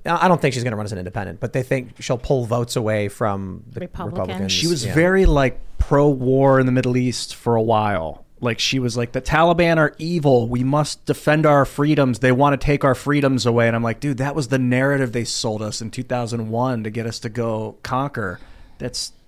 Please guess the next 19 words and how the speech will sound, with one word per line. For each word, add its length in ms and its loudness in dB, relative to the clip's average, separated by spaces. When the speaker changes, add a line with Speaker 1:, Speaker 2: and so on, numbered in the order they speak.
Speaker 3:
it 160 -12
wa-, 220 0
and 140 -2
that's 260 -4
what 260 0
brought 180 4
about 200 2
the 80 2
Muslim 560 2
ban 480 0
from 160 -4
Donald 320 0
Trump, 380 -2
or 80 -2
this, 200 -4
this 200 -10
flight 420 -2
ban 400 2
list. 340 -4